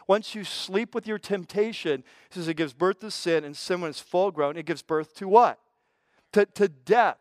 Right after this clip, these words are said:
all right? A-, and so, and so you think back now, let's go back to the opening story of the human race. Let's go back to the prototypical temptation from which all temptation flows. And what's the story?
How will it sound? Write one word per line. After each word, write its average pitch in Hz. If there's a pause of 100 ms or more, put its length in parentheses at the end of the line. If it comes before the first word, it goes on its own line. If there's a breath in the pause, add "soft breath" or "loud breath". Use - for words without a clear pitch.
all 165
right? 202 (280 loud breath)
A-, 220
and 190
so, 214 (180)
and 202
so 220
you 208
think 240
back 214
now, 190 (180 soft breath)
let's 214
go 226
back 202
to 180
the 185
opening 240
story 233
of 208
the 180
human 226
race. 160 (220 loud breath)
Let's 196
go 208
back 214
to 214
the 190
prototypical 208 (200 soft breath)
temptation 185
from 190
which 185
all 202
temptation 175
flows. 156 (300 loud breath)
And 220
what's 208
the 240
story? 226